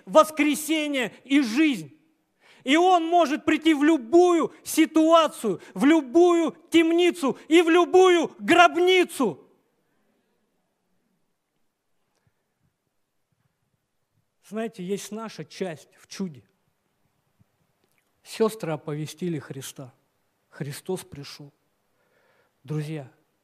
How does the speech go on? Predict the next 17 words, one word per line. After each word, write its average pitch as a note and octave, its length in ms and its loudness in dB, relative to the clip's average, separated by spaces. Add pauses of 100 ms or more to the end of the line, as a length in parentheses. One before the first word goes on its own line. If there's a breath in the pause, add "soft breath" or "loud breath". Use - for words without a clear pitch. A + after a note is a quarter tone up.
и D3 60 -16
говорит: D#3 520 -6
«Отвалите F3+ 560 -8
камень». C#3 340 -16 (840)
И D3+ 80 -14
знаете, F#3 400 -10
кто-то, - 540 -14 (120)
это D3+ 220 -8
были F3+ 300 -4
люди, F#3+ 380 -12 (680)
кто-то F3 340 -4
пришёл E3+ 580 -6 (200)
и - 40 -20
отодвинул D3+ 640 -10
камень C#3 440 -14 (960)
от C#3+ 160 -10
гробницы. D3+ 640 -8